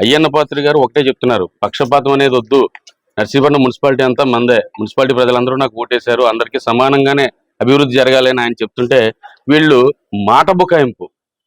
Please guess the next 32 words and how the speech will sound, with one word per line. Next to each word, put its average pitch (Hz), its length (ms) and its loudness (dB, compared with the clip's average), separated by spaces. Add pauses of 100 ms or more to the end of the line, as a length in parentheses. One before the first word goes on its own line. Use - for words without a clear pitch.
ఈరోజు 131 180 0
మా 131 220 0 (380)
మధు 123 160 2
గారు 147 180 2
అడిగారు, 143 380 0 (420)
"మీకు 120 160 -2
ఏమైనా 151 300 0
మీ 143 240 -4
దగ్గర 131 200 -6
పేపర్ 135 320 -2
ఉంటే 143 200 -4
మీరు 139 160 -2
ఐదు 127 140 2
సంవత్సరాల్లోనే 147 600 0
మీరు 143 160 -4
ఎంత 127 100 -4
తీసుకొచ్చారు 139 500 -4
మున్సిపాలిటీకి 131 540 -2
రండి." 123 420 0 (400)
ఏమండి, 156 220 2
అంత 135 280 0
ధైర్యం 113 580 -2
ఉంటే, 151 380 0 (880)
ఆ, 92 360 -2
కమిషనర్ 147 340 2
గారికి 156 220 2
ఇన్ఫర్మేషన్ 156 440 -2
యాక్ట్ 143 160 -4
మీద 147 140 0
ఐదు 139 180 2
సంవత్సరాలకి 147 380 -2
ఎంత 131 120 -2